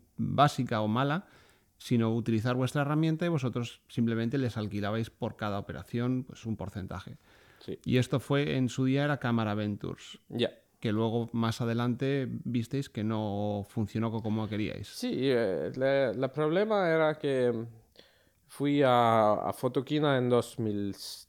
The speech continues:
Speaker 2: dieciséis
Speaker 1: Ujú.
Speaker 2: y, y, y, y estaba tratando de encontrar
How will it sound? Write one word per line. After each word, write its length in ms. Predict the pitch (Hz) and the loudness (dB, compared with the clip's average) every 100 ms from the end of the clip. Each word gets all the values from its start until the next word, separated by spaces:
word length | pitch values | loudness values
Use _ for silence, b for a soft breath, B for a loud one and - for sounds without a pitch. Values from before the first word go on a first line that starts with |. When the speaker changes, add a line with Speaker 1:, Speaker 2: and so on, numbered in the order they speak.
| - | -14
Speaker 2:
dieciséis 1200 | - 101 - 90 - - - - 95 139 147 - 143 | -4 -4 -4 -12 -14 -20 -20 -10 -6 -6 -10 -8 0
Speaker 1:
Ujú. 200 | 127 147 | 2 2
Speaker 2:
y, 840 | 113 110 107 80 104 101 101 98 b b b b - | 0 0 -2 -2 -2 0 -2 -6 b b b b -4
y, 60 | |
y, 440 | 104 101 95 92 - - - _ - | 0 2 2 0 -4 -16 -20 _ -20
y 260 | - 95 104 | -10 -4 -2
estaba 580 | 101 - 127 131 127 - | -2 0 4 6 4 2
tratando 520 | 120 113 135 139 123 | 2 2 2 4 4
de 460 | 113 107 107 92 98 | 6 4 2 0 -2
encontrar 960 | 101 104 - 160 170 113 101 104 - | -2 -2 2 2 4 2 -4 -8 -16